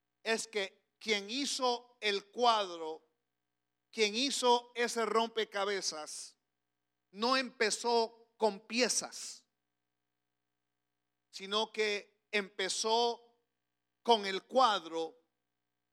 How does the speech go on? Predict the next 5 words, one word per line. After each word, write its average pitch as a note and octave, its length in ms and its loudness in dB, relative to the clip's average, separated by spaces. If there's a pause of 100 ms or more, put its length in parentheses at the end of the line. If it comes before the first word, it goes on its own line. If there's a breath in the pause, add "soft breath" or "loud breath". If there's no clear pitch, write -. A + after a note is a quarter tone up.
(220)
y A3 100 -2
lo G#3+ 220 0
cortó G#3 840 2 (800)
en F3+ 220 -6
piezas. - 680 -4